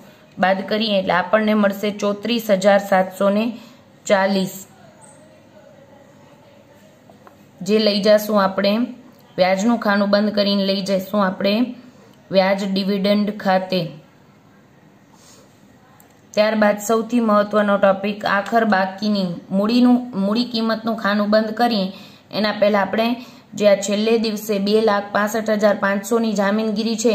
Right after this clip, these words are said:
એની મૂડી કિંમત કેટલી શોધવી પડે. અને ત્યારે પદ્ધતિ આવે કે ફીફો પદ્ધતિ છે કે લીફો પદ્ધતિ. એકત્રીસ બારના આખર બાકી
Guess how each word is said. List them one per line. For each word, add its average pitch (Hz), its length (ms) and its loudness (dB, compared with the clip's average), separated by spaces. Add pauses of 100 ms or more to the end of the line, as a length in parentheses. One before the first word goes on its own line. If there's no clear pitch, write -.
એની 208 240 0
મૂડી 208 280 -2
કિંમત 214 300 -2 (460)
કેટલી 233 360 -4 (120)
શોધવી 220 460 -2
પડે. 190 200 4 (500)
અને 214 140 0 (120)
ત્યારે 214 280 2 (100)
પદ્ધતિ 214 440 0
આવે 196 320 2
કે 202 160 -6
ફીફો 208 280 -4 (120)
પદ્ધતિ 202 440 0
છે 220 100 0 (120)
કે 196 140 -4
લીફો 196 280 -4 (520)
પદ્ધતિ. 196 480 0 (880)
એકત્રીસ 220 520 -4
બારના 202 600 0 (920)
આખર 196 420 0
બાકી 196 520 -2